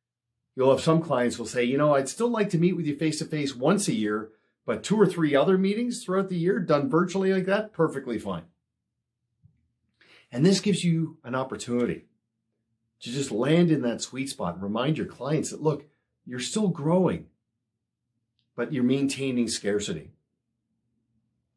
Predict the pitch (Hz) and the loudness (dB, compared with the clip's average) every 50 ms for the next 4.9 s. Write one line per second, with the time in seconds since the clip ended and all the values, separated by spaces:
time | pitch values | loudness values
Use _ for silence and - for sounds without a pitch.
0 | _ _ - 110 - - 139 139 135 135 131 120 - - - 156 - - 156 170 | _ _ -12 -10 -8 0 2 4 4 4 2 0 -2 -2 -2 -2 0 2 4 4
1 | 175 160 - - - 143 131 107 - - 147 131 120 - - _ 123 131 156 165 | 4 4 2 -2 -2 -2 -2 -2 -2 0 0 0 0 0 -8 _ -8 -4 -2 0
2 | 185 175 160 131 156 147 139 127 117 - - - 135 143 143 123 107 98 - - | 2 2 2 2 2 0 -2 -6 -10 -12 -6 -4 -4 0 0 0 0 0 -4 -10
3 | _ _ _ _ _ _ _ _ _ _ _ _ _ _ _ _ _ _ _ 107 | _ _ _ _ _ _ _ _ _ _ _ _ _ _ _ _ _ _ _ -8
4 | 107 104 92 107 120 139 160 - - 120 98 92 90 87 101 117 123 - | -6 -6 0 4 4 4 4 4 2 -2 -2 -2 -2 -2 -4 -6 -8 -8